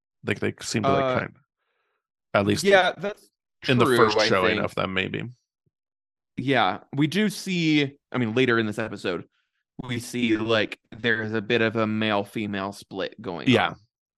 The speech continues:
Speaker 1: It was
Speaker 2: Um,
Speaker 1: like when they first got to camp and they were, like, setting stuff up out, they, like, just seemed to be, like, kind of enjoying themselves. I was like, "Oh, that's nice. They're all just, like, having a good time." Um, but yeah,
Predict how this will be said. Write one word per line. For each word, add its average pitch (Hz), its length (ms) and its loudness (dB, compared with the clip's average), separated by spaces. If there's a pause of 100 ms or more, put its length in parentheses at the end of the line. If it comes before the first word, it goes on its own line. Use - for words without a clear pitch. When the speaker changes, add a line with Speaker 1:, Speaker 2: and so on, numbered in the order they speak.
(580)
Speaker 1:
It 139 40 6
was 117 100 8
Speaker 2:
Um, - 40 6
Speaker 1:
like 160 120 6
when 160 140 6
they 156 100 6
first 160 240 2
got 156 140 2
to 143 60 -6
camp 117 280 -2
and 107 80 -6
they 104 80 0
were, 98 60 2
like, 98 140 -2
setting 98 260 -2
stuff - 280 -4
up - 160 -2
out, - 260 -2
they, 110 180 4
like, 107 200 0
just - 180 -8
seemed 92 180 -6
to 95 60 -8
be, 95 120 -4
like, 95 160 -2
kind 98 200 -4
of 95 80 -6
enjoying 92 340 -6
themselves. 117 420 -2
I 123 60 -6
was 113 60 -6
like, 127 120 -8
"Oh, 196 60 -2
that's 190 220 0
nice. 104 180 -6
They're 110 180 -2
all 104 100 0
just, 101 200 -12
like, - 260 -8 (600)
having 101 240 -4
a 98 40 -6
good 95 160 -6
time." 95 480 -6 (340)
Um, 95 460 0 (100)
but 110 120 4
yeah, 90 200 0